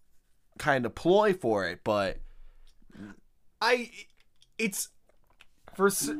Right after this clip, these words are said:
Speaker 2: y-, when you have to do a story, and when you're introducing those type of concepts,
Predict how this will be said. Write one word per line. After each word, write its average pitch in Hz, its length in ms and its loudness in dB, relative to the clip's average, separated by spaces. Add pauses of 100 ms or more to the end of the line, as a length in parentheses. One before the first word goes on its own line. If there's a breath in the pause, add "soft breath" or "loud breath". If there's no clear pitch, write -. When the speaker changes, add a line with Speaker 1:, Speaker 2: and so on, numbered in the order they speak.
(160)
Speaker 2:
y-, 190 120 -6 (300 soft breath)
when 180 120 0
you 196 60 2
have 269 140 -4
to 302 60 -4
do 208 140 -2
a 156 40 -2
story, - 600 -4 (720)
and 156 320 2
when 165 100 0
you're 170 120 0
introducing 196 880 -2
those 165 300 0
type 160 200 -6
of 113 100 -6
concepts, 113 920 -8